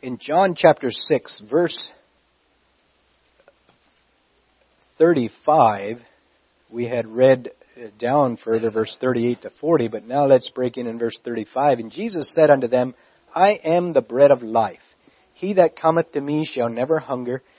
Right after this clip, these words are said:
He that believeth on me shall never thirst. But I say unto you that ye also have seen me and believe not." Let's just stop there. Uh, Jesus saying there, "I am the bread of life.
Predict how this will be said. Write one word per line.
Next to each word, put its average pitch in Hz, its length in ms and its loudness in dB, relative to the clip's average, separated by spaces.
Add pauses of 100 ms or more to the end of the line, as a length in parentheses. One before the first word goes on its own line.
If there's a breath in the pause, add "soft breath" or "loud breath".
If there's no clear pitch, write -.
(200 soft breath)
He 170 260 -8
that 147 220 2
believeth 139 460 -2
on 147 200 -2
me 123 200 -6
shall 107 260 -10
never 110 320 -6
thirst. - 600 -6 (680 soft breath)
But 127 120 -4
I 202 140 6
say 196 260 0
unto 202 180 -2
you 135 280 -2
that 131 200 2
ye 143 200 -6
also 151 420 0
have 123 240 -4
seen 160 420 -6
me 117 260 -8
and 120 220 -12
believe 117 460 -6 (240)
not." 104 400 -8 (1600)
Let's - 260 -8
just 143 200 -2
stop - 360 2
there. 107 300 -4 (500)
Uh, 107 500 -6 (1040)
Jesus 156 440 -2
saying 147 360 2
there, 139 260 6
"I 131 200 2
am 160 120 0
the 151 80 4
bread 120 220 0
of 175 80 -6
life. 117 340 0